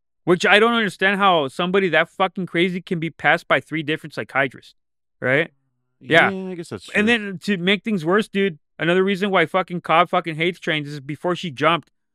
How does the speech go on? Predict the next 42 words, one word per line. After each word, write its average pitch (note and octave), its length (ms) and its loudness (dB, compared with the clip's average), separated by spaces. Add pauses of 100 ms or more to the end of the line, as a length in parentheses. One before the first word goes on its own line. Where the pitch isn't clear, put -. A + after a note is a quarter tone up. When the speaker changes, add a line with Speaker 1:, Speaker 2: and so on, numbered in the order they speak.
(100)
Speaker 1:
she - 160 -6
said F#3+ 240 2
that F3+ 160 2
train F3+ 280 2
riddle D#3+ 280 2
to C3+ 140 -8
him. A2 220 -8 (1160)
Speaker 2:
Well, C3 100 -2
I D3 40 -6
thought G3 180 -6
they D#3+ 120 -4
hate, E3 140 -8 (120)
she - 180 -12
hates C#3 180 -10
trains. D3 420 -10 (300)
Well, A2 180 -4
I - 20 -4
guess C3+ 180 -6
we'll A2+ 80 -16
get G#2+ 140 -8
into F#2 180 -12
it C#2 80 -14
later, F2 300 -10
Speaker 1:
Yeah, E3 140 6
Speaker 2:
right? D3 60 4
Speaker 1:
yeah. D3 220 2 (160)
Speaker 2:
Okay. A2 160 -18
Speaker 1:
But E3+ 100 0
yeah, F#3+ 180 2
she, G3 260 -6
well, F3 200 0
she's G#3 260 -4
saying G#3+ 400 -2
the F3 80 0
train F#3+ 380 -2
riddle D3 280 2
to G3 180 -4
him E3 200 -2
right D3+ 180 0
before D#3+ 280 -6
she C3 160 -12
jumps. C#3+ 460 -6